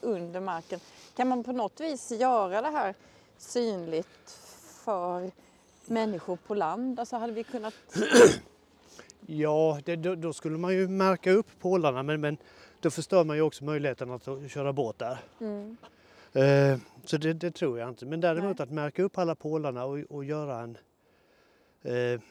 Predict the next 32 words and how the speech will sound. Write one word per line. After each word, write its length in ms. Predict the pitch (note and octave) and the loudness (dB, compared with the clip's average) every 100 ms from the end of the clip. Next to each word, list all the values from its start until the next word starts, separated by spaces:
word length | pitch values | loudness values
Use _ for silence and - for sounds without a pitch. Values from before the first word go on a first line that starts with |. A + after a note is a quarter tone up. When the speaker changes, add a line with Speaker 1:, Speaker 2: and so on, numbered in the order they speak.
| - _ _ - | -20 _ _ -14
Speaker 2:
ja, 100 | D3+ | -12
en 120 | A#2+ | -10
fotogrammetri 760 | - D#3 D3+ D#3 D3+ F3+ B2+ | -10 -8 -6 -4 -4 -2 -2
av 120 | C3 | -2
det. 60 | A#2+ | -4
Man 140 | C3+ | -8
kan, 120 | C3 D3+ | -10 -12
man 140 | C#3+ | -12
kan 160 | - C#3+ | -10 -8
ju 180 | C3 | -8
visualisera 600 | C3 C#3 - C#3+ C#3 - A#2 | -8 -10 -8 -8 -6 -6 -6
det 100 | A2 | -6
på 120 | D3+ | -6
olika 260 | D#3 B2+ | -6 -8
sätt. 340 | A#2 A#2+ G2+ - | -8 -10 -12 -14
Speaker 1:
Ja, 240 | G3 F#3 | -14 -14
just 280 | A#3 - - | -16 -18 -18
det. 60 | - | -16
Speaker 2:
Och 60 | |
försöka 420 | - D#3+ - D#3 A#2+ | -8 -4 0 0 0
Speaker 1:
Ja. 40 | C3+ | -2
Speaker 2:
återskapa, 880 | D3+ F3+ C3+ - B2+ B2 - B2 A#2+ _ _ | -2 -2 -6 -6 -4 -4 -4 -8 -8 _ _
jag 100 | - | -14
kan 100 | D3+ | -14
ställa 200 | - C#3+ | -12 -12
mig 120 | C3 | -14
här 200 | - - - | -14 -14 -12
så 60 | |
du 60 | G3 | -10
Speaker 1:
Mm. 120 | A#3 | -10
Speaker 2:
slipper. 300 | D4 E3+ - - - - | -8 -8 -10 -20 -20 -18
Speaker 1:
Mm. 140 | G#3+ | -16